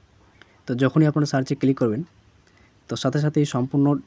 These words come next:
এখানে, উম, স্ট্যাটাস শো হবে। তো যদি আপনার এরকম শো হয়ে যায়, তাহলে আপনারা বুঝবেন আমার লক্ষ্মী ভাণ্ডারটা হয়ে গেছে। তো কবে আপনার হয়েছে, কবে অ্যাপ্রুভ হয়েছে, তো সম্পূর্ণ এখানে ডিটেলস শো হবে। তো আপনারা এখানে দেখে নেবেন। দেখে নেওয়ার পর বন্ধুরা, আপনারা নিচে স্ক্রল করবেন,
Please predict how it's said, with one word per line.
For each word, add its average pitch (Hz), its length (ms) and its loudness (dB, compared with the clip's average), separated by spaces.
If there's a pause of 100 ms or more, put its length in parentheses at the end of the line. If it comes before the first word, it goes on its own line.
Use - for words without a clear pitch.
এখানে, 139 380 0 (180)
উম, 131 240 2
স্ট্যাটাস 135 320 -2
শো 127 160 -2
হবে। 123 220 -2 (360)
তো 120 100 0
যদি 135 280 4
আপনার 143 300 2
এরকম 135 320 2
শো 135 200 -4
হয়ে 131 160 4
যায়, 123 180 -2 (240)
তাহলে 131 280 0
আপনারা 131 260 0
বুঝবেন 127 380 2
আমার 127 280 2
লক্ষ্মী 127 240 0
ভাণ্ডারটা 131 300 0
হয়ে 120 200 0
গেছে। 120 280 -4 (560)
তো 131 80 0
কবে 139 320 4
আপনার 139 260 2
হয়েছে, 135 420 0
কবে 131 280 2
অ্যাপ্রুভ 131 320 2
হয়েছে, 131 320 0
তো 131 160 -6
সম্পূর্ণ 127 400 -2
এখানে 135 200 0
ডিটেলস 123 360 -2
শো - 220 -4
হবে। 120 260 0 (640)
তো 131 100 -4
আপনারা 131 240 0
এখানে 135 180 0
দেখে 123 260 -2
নেবেন। 127 240 0 (540)
দেখে 135 240 0
নেওয়ার 143 220 2
পর 143 160 -2
বন্ধুরা, 131 300 0
আপনারা 135 220 0
নিচে 127 240 -2
স্ক্রল 131 240 -4
করবেন, 135 380 -2